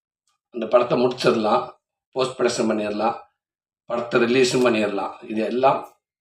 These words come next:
கடைசி வரைக்கும் வந்துடும். ரிலீஸ்க்கு அப்புறம் திருப்பி இந்த மேடைக்கு வர்றது அப்படின்றது ஒரு கடினமான விஷயம்.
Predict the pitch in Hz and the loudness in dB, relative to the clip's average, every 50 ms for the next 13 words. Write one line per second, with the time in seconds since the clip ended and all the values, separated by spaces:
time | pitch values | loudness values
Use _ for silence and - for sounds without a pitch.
0 | _ _ _ - - 117 - - 127 120 120 127 110 110 107 107 104 101 101 - | _ _ _ -16 -14 -14 -6 -2 -2 -2 0 0 -2 -2 -2 -4 -6 -6 -8 -12
1 | - _ _ _ _ _ _ _ _ _ _ _ _ _ _ _ _ 131 123 139 | -18 _ _ _ _ _ _ _ _ _ _ _ _ _ _ _ _ -2 0 2
2 | 160 175 180 180 - - - 147 127 - - - 185 180 190 185 - - _ _ | 4 4 4 4 2 0 0 0 0 0 0 2 2 4 4 2 0 -6 _ _
3 | _ _ _ _ _ _ _ - _ _ _ _ 160 147 143 - 156 123 123 127 | _ _ _ _ _ _ _ -20 _ _ _ _ -6 -6 -2 2 2 2 4 4
4 | 147 147 139 147 151 151 151 - 135 120 120 123 127 117 120 113 107 113 113 113 | 4 6 6 6 6 6 4 4 4 4 6 6 6 6 4 4 4 4 2 2
5 | 110 110 113 123 123 117 107 - 127 113 120 123 127 123 123 127 135 135 117 110 | 2 0 2 2 2 2 2 2 0 2 4 4 4 6 6 6 4 4 2 0
6 | - 120 107 104 117 - - - | -2 -2 0 0 0 -2 -4 -10